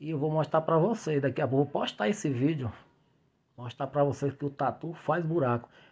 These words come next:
Não coma animais selvagens, gente. Além de ser proibido por lei, é, com todo respeito, tem uns que é nojento, tá?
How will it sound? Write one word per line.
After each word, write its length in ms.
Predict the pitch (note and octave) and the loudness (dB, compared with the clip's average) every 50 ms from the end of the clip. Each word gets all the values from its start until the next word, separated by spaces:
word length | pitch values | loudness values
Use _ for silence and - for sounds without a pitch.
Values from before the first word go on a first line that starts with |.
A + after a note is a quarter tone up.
| _ _ - | _ _ -8
Não 260 | C#3 D3 E3+ A3 A#3+ | -4 -2 -2 -2 -2
coma 400 | - - - C#3+ D#3 E3 E3+ E3 | -4 -2 2 2 2 2 2 2
animais 520 | E3+ F3+ D#3+ B2 A#2+ A#2 A#2+ B2 B2+ A#2 - | 2 4 4 4 4 4 2 2 0 -2 -2
selvagens, 600 | - A2+ A2+ G#2+ F#2+ A2+ A2+ G#2+ G2+ G#2 G#2 - | -2 -2 -2 0 0 -2 -4 -4 -4 -6 -6 -6
gente. 240 | A2+ G2+ F2+ - _ - - _ _ - | -6 -6 -8 -10 _ -20 -20 _ _ -10
Além 260 | B2+ B2+ C3+ C#3+ D3+ C#3 | -6 -2 0 2 0 0
de 80 | C#3 | 0
ser 200 | - D3 D3 C#3 | 0 0 0 0
proibido 720 | - D3 D#3 D3+ D#3 C3+ A2+ B2 A#2+ A#2+ B2+ C3+ F3+ G#3 - _ _ _ _ _ _ _ _ _ _ _ _ _ _ _ _ _ _ _ _ | 2 2 2 2 2 2 4 4 4 4 4 2 0 -2 -4 _ _ _ _ _ _ _ _ _ _ _ _ _ _ _ _ _ _ _ _
por 200 | - C#3+ B2 G#2 | -8 -6 -2 0
lei, 340 | B2 A#2+ A#2 A#2 D3 A3+ - - _ _ _ _ _ _ _ _ _ _ _ _ _ _ _ _ _ _ _ _ _ - | 4 6 6 6 6 4 0 -8 _ _ _ _ _ _ _ _ _ _ _ _ _ _ _ _ _ _ _ _ _ -2
é, 300 | E3+ D#3 C3+ C3+ D#3 D#3+ - - _ _ _ - | 2 6 6 6 4 2 -4 -16 _ _ _ -12
com 80 | C3 | -8
todo 180 | A#2+ D#3 C#3+ C#3 | -4 -2 0 2
respeito, 320 | D3+ D3 - D#3 C#3 C#3 | 2 2 4 4 2 4
tem 80 | - D3 | 4 2
uns 260 | D3+ D#3+ F3+ F3 - | 2 2 0 -2 0
que 120 | - E3 | 4 4
é 40 | E3 | 6
nojento, 500 | E3 G3+ B3 A3+ F#3 F3+ F#3 F3+ D3+ C3+ | 6 6 6 8 8 10 8 8 6 4
tá? 340 | - - C3 D3+ G3+ G#3+ | 4 6 6 6 6 2